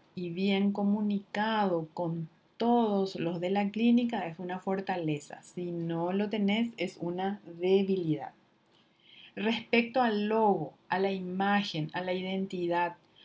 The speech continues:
tenemos un logo definido, un logo que nos representa, cómo está nuestra papelería, cómo están los medios digitales.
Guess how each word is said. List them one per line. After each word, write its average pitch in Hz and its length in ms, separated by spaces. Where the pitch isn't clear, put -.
tenemos 190 380
un 196 200
logo 185 260
definido, 190 840
un 180 180
logo 175 280
que 180 100
nos 190 180
representa, 190 1040
cómo 190 200
está 185 200
nuestra 185 380
papelería, 180 1000
cómo 196 260
están 190 460
los 196 140
medios 180 400
digitales. 180 880